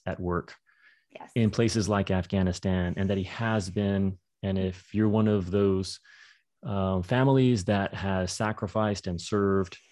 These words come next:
Speaker 1: especially as a believer, um, and, and you're questioning, was it all for nothing?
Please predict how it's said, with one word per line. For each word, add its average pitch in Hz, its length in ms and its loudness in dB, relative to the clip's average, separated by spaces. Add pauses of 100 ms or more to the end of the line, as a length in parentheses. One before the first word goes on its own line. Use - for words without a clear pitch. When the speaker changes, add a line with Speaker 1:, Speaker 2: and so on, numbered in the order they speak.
(500)
Speaker 1:
especially 120 540 0
as 101 180 -4
a 101 60 -4
believer, 123 800 -2
um, 98 440 -2 (160)
and, 107 180 2
and 98 160 4
you're 95 100 4
questioning, 101 760 0 (600)
was 107 220 2
it 104 100 4
all 104 160 4
for 92 160 -6
nothing? 95 560 -2